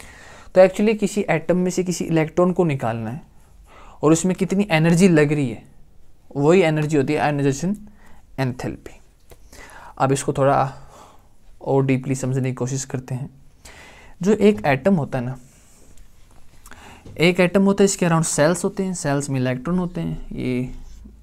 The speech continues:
एन वन सेल होता है, ये एन टू, ठीक है ना, ये वन एस, ये टू एच, टू पी, तो ऐसे सेल होते हैं। और जो न्यूक्लियस होता है जिसमें पॉजिटिव चार्ज होता है और जो इलेक्ट्रॉन होते हैं, इनके बीच में एक फोर्स,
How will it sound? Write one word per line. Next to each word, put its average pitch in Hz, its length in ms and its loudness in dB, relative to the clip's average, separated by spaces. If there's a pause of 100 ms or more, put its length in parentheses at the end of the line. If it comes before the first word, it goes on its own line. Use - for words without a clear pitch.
(100)
एन 139 200 0
वन 165 360 -4 (640)
सेल 139 280 0
होता 135 200 -4
है, 135 100 0
ये 127 260 -2 (380)
एन 131 220 -2
टू, 156 340 0 (840)
ठीक 170 140 0
है 175 60 0
ना, 170 80 -2
ये 151 140 -2
वन 147 260 2
एस, 175 260 -2
ये 143 80 0
टू 156 260 0
एच, 156 260 -4
टू 160 120 -4
पी, 160 280 -6 (720)
तो 156 100 2
ऐसे 170 180 2
सेल 143 340 4
होते 101 220 -6
हैं। - 140 -16 (1400)
और 220 160 4
जो 240 120 4 (220)
न्यूक्लियस 196 500 2
होता 151 240 -2
है 143 460 -6
जिसमें 131 300 -6
पॉजिटिव 127 380 -2
चार्ज 120 340 -4
होता 110 220 -8
है 117 180 -8
और 147 140 -2
जो 151 100 -6
इलेक्ट्रॉन 135 520 0
होते 139 300 -6
हैं, 139 160 -6
इनके 156 280 -8
बीच 156 260 -8
में 185 120 -8
एक - 240 -8
फोर्स, 156 400 -2